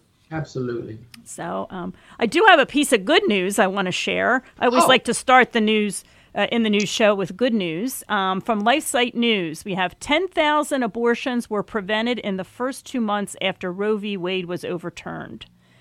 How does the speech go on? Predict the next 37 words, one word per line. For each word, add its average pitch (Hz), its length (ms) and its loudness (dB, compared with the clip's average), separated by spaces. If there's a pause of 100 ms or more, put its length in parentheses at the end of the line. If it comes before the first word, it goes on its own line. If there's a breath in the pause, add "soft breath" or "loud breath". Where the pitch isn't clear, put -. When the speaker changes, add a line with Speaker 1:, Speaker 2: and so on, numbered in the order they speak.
(340 soft breath)
Speaker 2:
So - 180 -4
that 233 140 8
was 233 140 4
very 214 320 4
exciting. 196 460 -4
We 226 60 -4
have 202 80 -4
some 208 180 -8
statistics - 720 -8
here 214 200 -2
saying 202 300 -4
that 190 160 -6
if 190 220 -4
in 202 120 -6
the 190 60 -6
two 247 220 -4
months 220 340 -2
after 220 320 0
the 220 100 -4
Supreme 208 460 -8
Court 214 280 -6
decision, 190 680 -6 (500 soft breath)
there 214 300 2
were 208 180 0
ten 269 360 -4
thousand 277 600 0
five 240 300 0
hundred 240 300 -4
and 214 140 -4
seventy 220 500 -2
fewer 269 480 -2
abortions 214 760 -4
as 190 240 -2
compared 214 560 -4
to - 100 -12
the 185 120 -10
pre-Dobbs 185 840 0